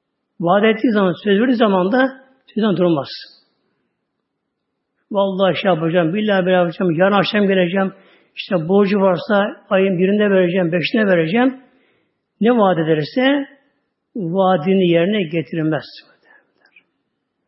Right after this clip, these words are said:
Halbuki bu vacip oluyor. Mesela bir insanın borcu var birisine,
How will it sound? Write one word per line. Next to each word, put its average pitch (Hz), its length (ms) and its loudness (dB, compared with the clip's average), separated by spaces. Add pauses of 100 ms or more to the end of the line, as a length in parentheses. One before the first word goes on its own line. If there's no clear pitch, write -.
(600)
Halbuki 180 360 -6
bu 170 200 -2
vacip 156 360 -2
oluyor. 120 340 -12 (500)
Mesela 165 380 -6
bir 165 120 2
insanın 165 420 -2
borcu 160 300 -4
var 139 280 -2
birisine, 160 540 -6